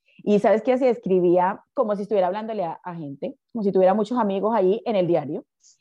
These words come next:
y le escribía, "Mira lo que me ha hecho este", un ejemplo, tal, ta, ta, ta, ta, ta, ta, ta.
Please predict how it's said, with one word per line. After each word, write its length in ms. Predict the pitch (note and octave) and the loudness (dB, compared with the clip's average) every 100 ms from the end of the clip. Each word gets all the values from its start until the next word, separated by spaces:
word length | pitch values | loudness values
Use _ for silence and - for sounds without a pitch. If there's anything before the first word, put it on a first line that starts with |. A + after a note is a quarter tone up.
| _ | _
y 100 | G3 | -6
le 100 | A3 | -4
escribía, 440 | A3 G#3+ G3 G#3+ - _ - | -4 -4 -4 -6 -10 _ -10
"Mira 320 | A#3+ F4 G4 | -8 -6 -4
lo 120 | F4 - | -4 -4
que 120 | C4 | -8
me 140 | A3+ | -10
ha 120 | A3 | -10
hecho 280 | B3 B3+ D4 | -10 -10 -8
este", 480 | B3 F#3 D3+ - A2+ - | -6 -6 -8 -16 -20 -10
un 120 | F#3 | -6
ejemplo, 360 | F#3+ C#3+ - - | -6 -6 -12 -10
tal, 260 | G3 D3 - | -6 -6 -6
ta, 100 | A3 | -4
ta, 100 | B3 | -2
ta, 80 | B3 | -2
ta, 100 | B3+ B3+ | -2 -4
ta, 80 | A#3+ | -6
ta, 120 | A#3 | -8
ta. 180 | A#3+ A#3+ | -10 -12